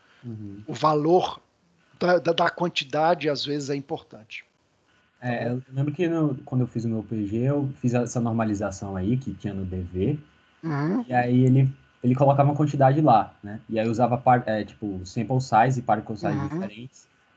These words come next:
Speaker 1: e, tipo, ele ficava dimensionalizado, ficava parecido, mas é, era impossível travar todas as
Speaker 2: Botar
Speaker 1: coisas.
Speaker 2: todo mundo num jo-, num só.
Speaker 1: É.
Speaker 2: Uhum. É, isso é complicado.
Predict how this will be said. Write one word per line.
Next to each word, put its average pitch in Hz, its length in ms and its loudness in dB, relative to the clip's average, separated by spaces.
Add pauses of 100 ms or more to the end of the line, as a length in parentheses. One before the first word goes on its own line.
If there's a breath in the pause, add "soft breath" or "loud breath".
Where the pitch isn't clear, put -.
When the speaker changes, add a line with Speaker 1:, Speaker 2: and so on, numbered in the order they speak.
(160)
Speaker 1:
e, 135 420 4
tipo, 135 160 -4
ele 131 120 4
ficava 147 420 2
dimensionalizado, 143 720 -2
ficava 113 260 -4
parecido, 123 680 2 (280 soft breath)
mas 123 360 2
é, 117 360 0 (540)
era 113 140 -6
impossível 107 580 -4 (520)
travar 101 600 2
todas 107 320 -6
as 113 40 -4
Speaker 2:
Botar 151 260 0
Speaker 1:
coisas. 147 100 0
Speaker 2:
todo 165 240 4
mundo 165 240 -2
num 170 120 -2
jo-, 135 280 -6
num 156 120 -4
só. 120 240 -6 (200)
Speaker 1:
É. 113 140 -6
Speaker 2:
Uhum. 123 180 -10 (360)
É, 123 120 -14
isso 120 160 -12
é - 20 -8
complicado. 135 540 -8